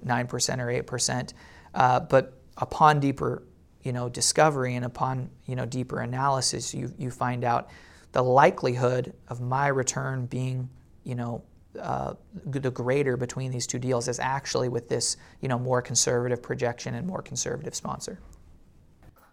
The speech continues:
So that is the seven keys to passive investing in multifamily real estate. And the first episode, the whole point, the whole purpose is just to get my take, kind of my explanation of the seven keys. But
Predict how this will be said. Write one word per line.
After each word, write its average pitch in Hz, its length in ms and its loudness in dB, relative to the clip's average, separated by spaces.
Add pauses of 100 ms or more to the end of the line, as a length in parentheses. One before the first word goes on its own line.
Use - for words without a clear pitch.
(300)
So 170 300 10
that 151 600 6 (100)
is 175 540 6 (200)
the 156 80 2
seven 170 300 6
keys - 420 -2
to 135 100 -4
passive 143 400 2
investing 143 560 0
in 131 140 -6
multifamily 135 680 -2
real 127 180 0
estate. - 460 -6
And 135 340 0
the - 80 -6
first 185 460 2
episode, 127 800 2 (720)
the 131 80 2
whole 165 540 10
point, - 400 2
the 139 80 0
whole 143 180 4
purpose 139 460 0
is 123 100 -6
just - 220 -6
to 131 60 -2
get 127 280 0
my 135 540 0
take, 139 560 -2
kind 123 160 -4
of 117 120 -4
my 135 240 4
explanation 160 800 0
of 156 120 -6
the 151 80 -2
seven 156 380 0
keys. 160 360 -4
But 135 300 6